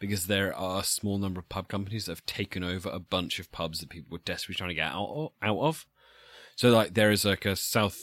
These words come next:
London pub company that's taken over, like, you know, a hundred pubs and, and, and, like, yeah, it's a thing, but that is a genuine thing that a bunch of more pubs, independent pubs, have come under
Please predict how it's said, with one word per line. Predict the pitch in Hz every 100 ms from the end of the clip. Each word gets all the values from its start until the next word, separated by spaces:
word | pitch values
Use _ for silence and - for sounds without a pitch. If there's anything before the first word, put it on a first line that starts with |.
| -
London | 107 98 92 90
pub | 101 92
company | 85 82
that's | 80
taken | - 90 90 87
over, | 82 80
like, | 78 78 _
you | 104
know, | 76
a |
hundred | - 98 82 73 -
pubs | 82 78 71 65
and, | 73 82 69
and, | 73 - - - -
and, | 90
like, | 85 76 - _ _ _ _
yeah, | 120 - -
it's | 107
a | 117
thing, | - 139 104 76 - -
but | 90
that | 107
is | 107 92
a | -
genuine | - 110 107 95
thing | 82 95 80
that | 82 78 - - - - _ _ _ -
a |
bunch | 98 87 113 110 98 98
of | 95
more | 92
pubs, | 85 - 90 78 - - - _
independent | 110 101 95 95 80
pubs, | - 90 -
have | 85 -
come | - 85
under | 85 82 80 73